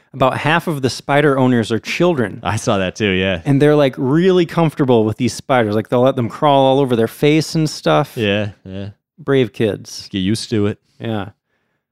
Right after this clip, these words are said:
Speaker 1: And Paul, I, you know, I didn't think you would really be happy about this, you know, with
Speaker 2: I'm not.
Speaker 1: Yeah. But the good news is they don't fight to the death.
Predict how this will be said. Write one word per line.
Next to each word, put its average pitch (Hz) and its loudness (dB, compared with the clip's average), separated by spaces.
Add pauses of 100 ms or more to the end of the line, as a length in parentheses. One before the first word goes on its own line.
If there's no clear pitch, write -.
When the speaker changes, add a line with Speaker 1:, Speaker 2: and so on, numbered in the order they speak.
(140)
Speaker 1:
And 147 2
Paul, 175 4
I, 143 0
you 147 2
know, 135 4
I 139 4
didn't 160 0
think 151 -4
you 139 2
would 131 2
really 127 2
be 117 -2
happy 123 -2
about 101 -4
this, - -10
you 123 -10
know, 104 -4
with 110 -4 (440)
Speaker 2:
I'm 120 -2
not. 73 -8 (240)
Speaker 1:
Yeah. 110 -6 (800)
But 147 -4
the 165 0
good 208 2
news 175 4
is 156 2
they 143 4
don't 170 2
fight 160 2
to 143 -2
the 120 -2
death. - -4